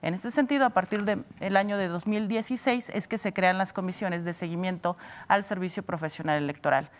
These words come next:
¿Qué es lo que hacen estas comisiones? Bueno, en primera, estamos integrados por tres consejerías.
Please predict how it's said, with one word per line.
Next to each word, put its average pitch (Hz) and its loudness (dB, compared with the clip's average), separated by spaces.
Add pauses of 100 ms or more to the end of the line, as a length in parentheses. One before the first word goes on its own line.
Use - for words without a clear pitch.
(240)
¿Qué 311 2
es 311 6
lo 359 6
que 233 2
hacen 220 6
estas 214 -2
comisiones? 156 2
Bueno, 180 4
en 170 0
primera, 277 4
estamos 233 -2
integrados 196 4
por 175 0
tres 180 2 (100)
consejerías. 151 0